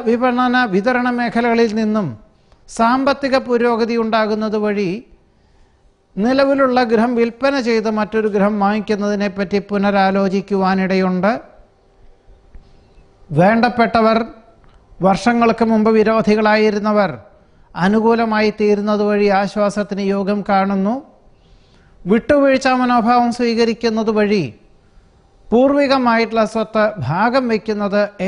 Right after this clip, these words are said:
ഏറെക്കുറെ അനുകൂലമായി തീരുവാനും അർഹമായിട്ടുള്ള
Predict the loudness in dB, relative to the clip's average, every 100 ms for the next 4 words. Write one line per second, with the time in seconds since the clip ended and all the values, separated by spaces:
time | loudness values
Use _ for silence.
0 | 0 0 0 -2 -2 0 0 -2 -8 -20
1 | -20 _ _ _ -20 _ 0 2 2 2
2 | 2 2 2 2 2 0 0 0 0 0
3 | -2 -6 -4 -2 0 0 2 0 0 -2